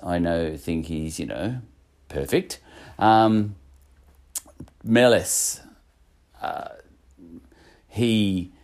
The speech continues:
ordered the Renaissance dam built, and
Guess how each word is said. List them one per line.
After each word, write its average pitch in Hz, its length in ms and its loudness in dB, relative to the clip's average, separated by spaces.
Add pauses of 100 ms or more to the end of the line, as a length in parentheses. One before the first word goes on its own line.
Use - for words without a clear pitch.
(120)
ordered 98 440 4
the 87 80 0
Renaissance 90 500 0
dam 82 400 0
built, 160 400 4 (380)
and 95 720 4